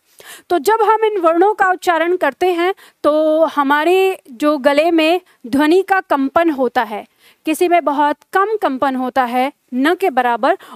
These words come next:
और किसी में बहुत ज़्यादा कंपन होता है, तो उसके आधार पर हमने व्यंजन को दो भागों में बांटा है,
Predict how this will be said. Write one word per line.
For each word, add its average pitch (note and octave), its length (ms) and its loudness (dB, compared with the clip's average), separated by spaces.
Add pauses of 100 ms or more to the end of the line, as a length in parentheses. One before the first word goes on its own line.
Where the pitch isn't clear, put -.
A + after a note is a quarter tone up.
और C#4 120 2
किसी C#4+ 300 -6
में C#4 180 -6
बहुत D4+ 280 0
ज़्यादा B3+ 240 -2
कंपन A#3+ 400 -6
होता A3 260 -8
है, G#3+ 220 -10 (240)
तो D4 80 2
उसके E4 360 -2
आधार D#4+ 520 0
पर C4 280 0 (360)
हमने G#4 420 2
व्यंजन E4+ 760 0
को D#4+ 360 2 (300)
दो F4 240 0
भागों D#4 360 0
में D4 180 0
बांटा A#3+ 280 -2
है, B3+ 260 -4